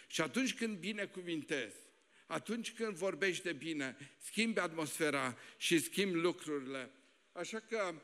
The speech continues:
vrem să anunțăm și declarăm astăzi, în locul acesta, în Baia Mare,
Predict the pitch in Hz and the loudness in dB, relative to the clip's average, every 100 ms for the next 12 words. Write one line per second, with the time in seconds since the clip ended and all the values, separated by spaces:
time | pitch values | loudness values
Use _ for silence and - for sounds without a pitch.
0 | - - _ 151 208 254 - 254 - 214 | -20 -20 _ 4 6 6 6 4 4 2
1 | 240 220 196 - 190 143 - 185 175 202 | 4 6 4 4 4 6 4 2 2 2
2 | 190 185 185 214 214 214 - 196 196 - | 4 2 4 2 0 -4 0 0 0 -2
3 | 139 135 156 151 - - - - - 156 | 2 4 4 2 -10 -18 -20 -18 -2 4
4 | 170 220 220 226 190 - 180 - 156 151 | 6 6 4 0 2 2 2 2 0 0
5 | 175 160 185 175 165 147 120 107 | 0 0 2 2 0 -2 -2 -8